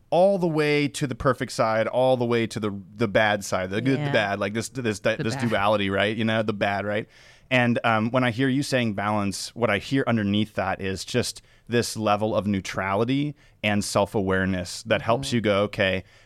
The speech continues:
Speaker 1: I'm gonna not create restrictions because those restrictions entice me to want that more, and that's what creates the unhealthy behavior in the first place."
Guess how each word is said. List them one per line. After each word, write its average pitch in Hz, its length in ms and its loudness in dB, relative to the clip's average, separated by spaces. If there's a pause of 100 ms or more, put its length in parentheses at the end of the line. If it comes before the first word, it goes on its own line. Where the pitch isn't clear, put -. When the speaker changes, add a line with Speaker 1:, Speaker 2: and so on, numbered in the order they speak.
(100)
Speaker 1:
I'm 147 140 2
gonna 156 240 2
not 110 460 0
create 117 280 -2
restrictions 127 720 -2
because 117 300 -4
those 104 200 0
restrictions 107 600 -4
entice 107 480 -4
me 120 100 0
to 107 80 -2
want 104 260 -2
that 101 160 -2
more, 107 300 0
and 104 140 0
that's 104 220 -2
what 117 100 -2
creates 101 300 -2
the 110 100 -2
unhealthy 98 380 -2
behavior 101 360 -4
in 101 80 -2
the 101 80 -6
first 113 280 -2
place." 175 340 -2